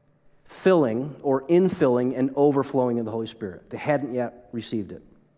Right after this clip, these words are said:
So this is their second and subsequent Holy Spirit experience. Um,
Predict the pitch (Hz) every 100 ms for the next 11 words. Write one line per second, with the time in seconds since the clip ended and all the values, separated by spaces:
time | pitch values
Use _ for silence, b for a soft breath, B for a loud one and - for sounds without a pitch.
0 | _ _ _ _ _ - 165 123 B B
1 | - 185 214 175 160 - 185 180 180 156
2 | 147 160 147 160 156 143 127 139 131 -
3 | 131 120 - - 110 92 85 - - _
4 | _ _ b b b b b b b 120
5 | 120 117 113 110 113